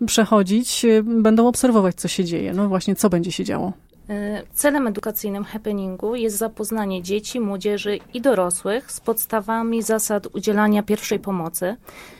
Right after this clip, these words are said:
Speaker 2: wykształcenie poczucia odpowiedzialności za siebie i innych, uwrażliwienie na krzywdę drugiego człowieka, a przede wszystkim zaszczepienie idei niesienia bezinteresownej pomocy. E, młodzież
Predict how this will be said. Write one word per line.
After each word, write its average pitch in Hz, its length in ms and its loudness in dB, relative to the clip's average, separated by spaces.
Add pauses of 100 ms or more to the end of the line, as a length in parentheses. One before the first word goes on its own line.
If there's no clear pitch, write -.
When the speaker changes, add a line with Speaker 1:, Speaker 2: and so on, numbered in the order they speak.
(160)
Speaker 2:
wykształcenie 240 680 2
poczucia 233 540 0
odpowiedzialności 233 1040 2
za 180 140 0
siebie 202 320 0
i 175 60 0
innych, 185 480 0
uwrażliwienie 214 760 2
na 202 100 2
krzywdę 202 480 -2
drugiego 208 480 -2
człowieka, 220 560 0
a 269 60 4
przede 247 280 2
wszystkim 247 400 -2
zaszczepienie 233 720 2
idei 226 440 0
niesienia 214 520 0
bezinteresownej 208 840 2
pomocy. 165 500 -4 (540)
E, 202 280 4 (180)
młodzież 254 640 4